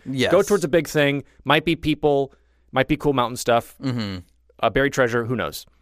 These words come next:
Speaker 2: So as you start to continue your way through, the, the mechanics start to develop themselves from walking through these kind of, like, runes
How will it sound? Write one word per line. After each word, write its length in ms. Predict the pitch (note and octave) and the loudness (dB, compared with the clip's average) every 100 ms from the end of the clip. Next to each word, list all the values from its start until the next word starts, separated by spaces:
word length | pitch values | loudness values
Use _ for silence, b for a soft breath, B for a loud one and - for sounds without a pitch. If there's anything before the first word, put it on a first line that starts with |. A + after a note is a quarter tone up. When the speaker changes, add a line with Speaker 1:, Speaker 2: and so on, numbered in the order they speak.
| _ _ _ _ _ - | _ _ _ _ _ -10
Speaker 2:
So 100 | - | -2
as 160 | C#3+ D3+ | 0 0
you 80 | D3+ | 0
start 200 | G3+ G#3+ | -2 -2
to 60 | |
continue 460 | G3 C#3+ - D#3+ D#3+ | -6 -6 -4 -2 0
your 140 | C#3+ | 2
way 180 | B2 G2+ | 2 0
through, 600 | - - B3+ C#4 G#2 D2+ b b b b | -6 -4 2 4 2 -4 b b b b
the, 200 | C#3 D#3 | 0 0
the 280 | D3 C#3+ C3+ | 4 2 2
mechanics 480 | C3 - E3 F3+ - | -2 -2 0 0 2
start 160 | D3 | -2
to 120 | - A#2+ | -2 -8
develop 340 | A#2 A#2 - | 0 0 0
themselves 760 | A2+ G2+ - F#3+ E3 F2+ F2+ - | -8 -10 -2 2 2 2 -4 -10
from 460 | - A#2+ A2+ A#2 - b b b b | 0 2 2 -4 -10 b b b b
walking 680 | - C#3 A#2+ D3 D#3 - E3 | -16 -6 2 4 2 -2 -6
through 760 | - - C#3+ D#3 C#3+ C3 A#2+ - b b - | -6 -6 0 2 2 2 0 -4 b b -6
these 680 | B2 C3 B2 A#2+ G#2+ - - - | 0 2 2 -2 -4 -10 -12 -16
kind 220 | - F#3+ | -4 0
of, 200 | E3 - _ _ _ _ _ - | 0 -2 _ _ _ _ _ -10
like, 280 | D3 B2 - _ _ _ _ _ _ _ | -8 -8 -10 _ _ _ _ _ _ _
runes 920 | D#3 C3 C#3+ G#3+ B3 B3+ B3+ B3 G#3+ | -16 -12 -4 -2 0 0 0 -2 -6